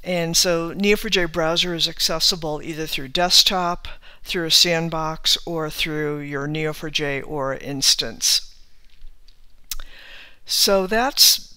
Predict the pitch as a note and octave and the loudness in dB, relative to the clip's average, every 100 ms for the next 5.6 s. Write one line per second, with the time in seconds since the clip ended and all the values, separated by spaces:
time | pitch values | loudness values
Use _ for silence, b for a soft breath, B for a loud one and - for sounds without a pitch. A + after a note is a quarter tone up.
0 | - A#3 B3 C#4+ D#4 - G#3 F3+ E3+ E3 | -4 0 2 2 0 -2 -4 -2 0 -2
1 | F#3 G3 G3 G3 F#3+ F3+ F3+ F3+ - F3 | -4 -2 0 0 -2 -2 -4 -6 -14 -4
2 | F#3 F3+ F#3+ - F#3 E3+ D#3+ D#3 E3 B | 0 0 0 -4 -4 -2 -2 -2 -6 B
3 | B - E3+ - F#3 C#3+ C3+ - - E3+ | B -8 -6 -4 -2 0 2 2 2 0
4 | F3+ - G3+ G#3 G#3+ C4+ C4+ - B3+ G#3+ | -2 -2 2 2 4 4 4 0 0 -2
5 | G#3 G#3+ A#3+ D4+ D4+ | -2 2 2 2 0